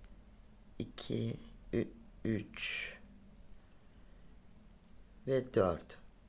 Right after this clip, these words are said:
doluyorum. Bir, iki, üç ters doluyorum. Dört düz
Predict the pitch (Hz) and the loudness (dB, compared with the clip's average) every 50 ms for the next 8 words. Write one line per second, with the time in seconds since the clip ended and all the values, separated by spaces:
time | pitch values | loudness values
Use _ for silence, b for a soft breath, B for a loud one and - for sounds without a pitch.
0 | - - - - - - - 139 139 120 127 120 113 113 107 110 120 127 - - | -18 -18 -18 -18 2 10 12 12 12 12 12 10 10 10 10 10 8 8 6 2
1 | - - - - - - - - - - - - - - - - - - - - | -4 -12 -16 -16 -16 -16 -16 -16 -16 -18 -18 -16 -16 -16 -16 -14 -14 -14 -14 -14
2 | - - - - - - - - - - - - - - - - - - - - | -14 -14 -14 -16 -16 -16 -18 -18 -18 -18 -18 -18 -18 -18 -18 -18 -18 -18 -18 -20
3 | - - - - - - - 151 147 143 143 147 143 143 - - - - - - | -20 -20 -20 -20 -10 2 6 8 10 12 12 10 10 8 2 -6 -14 -16 -18 -20
4 | - - - - - - - - - - - - - - - - - - - - | -20 -20 -20 -20 -18 -18 -18 -18 -18 -18 -18 -18 -18 -18 -18 -18 -18 -18 -18 -18
5 | - - - - - - - - - - - - - - - - - - - - | -18 -20 -20 -20 -20 -20 -18 -20 -18 -18 -18 -18 -18 -18 -18 -18 -18 -18 -20 -20
6 | - - - - - - - - - - - - - - - - - - - - | -18 -18 -18 -16 -18 -18 -18 -20 -20 -20 -20 -20 -20 -20 -6 -4 -4 -4 -4 -6
7 | - - - 143 139 135 135 135 143 - - - - - - - - - - - | -4 2 6 10 10 10 10 8 6 0 -6 -14 -18 -20 -20 -18 -18 -18 -18 -18
8 | - - - - - 139 156 156 - - - - - - 120 107 113 113 - - | -18 -18 -16 -2 2 4 4 4 4 0 -2 2 6 8 10 10 12 10 8 6
9 | - - - - - - - - - - - 151 143 135 135 143 135 131 131 117 | 0 -6 -8 -8 -12 -14 -16 -18 -16 6 10 12 12 12 12 12 12 12 12 12
10 | 120 123 123 123 - - - - - - - - b b b b b b b b | 12 10 10 8 6 2 -2 -10 -14 -16 -16 -16 b b b b b b b b
11 | b b b - - - - - 156 156 147 143 143 - - - 123 120 117 113 | b b b -16 -16 -16 4 8 12 12 12 12 10 6 2 4 6 8 8 6
12 | - - - - - | 4 0 -6 -12 -12